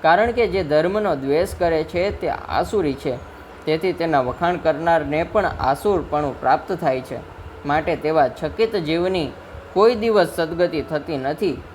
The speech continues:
જ્યાં આપણા ધર્મની નિંદા કોઈ કરે તો તેનાથી દૂર રહેવું, પણ તેને સારો કરીને માને તો તે અસુર છે તેમ સમજાવ્યું છે. માટે ધર્મની નિંદા થાય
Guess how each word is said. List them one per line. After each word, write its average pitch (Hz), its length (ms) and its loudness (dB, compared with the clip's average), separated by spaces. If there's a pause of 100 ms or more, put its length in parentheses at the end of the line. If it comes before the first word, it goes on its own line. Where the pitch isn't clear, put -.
(400)
જ્યાં 175 280 4
આપણા 160 240 2
ધર્મની 160 540 0
નિંદા 180 420 2
કોઈ 175 220 2
કરે 190 400 2
તો 220 160 0
તેનાથી 180 440 0
દૂર 156 320 0
રહેવું, 170 420 4 (400)
પણ 160 160 0
તેને 165 360 -2
સારો 165 380 4
કરીને 156 380 0
માને 147 400 0
તો 160 180 -2
તે 202 160 2
અસુર 180 500 4
છે 156 260 -2
તેમ 127 220 -6
સમજાવ્યું 139 640 -2
છે. - 320 -14 (380)
માટે 147 300 2
ધર્મની 160 480 2
નિંદા 156 380 2
થાય 156 440 2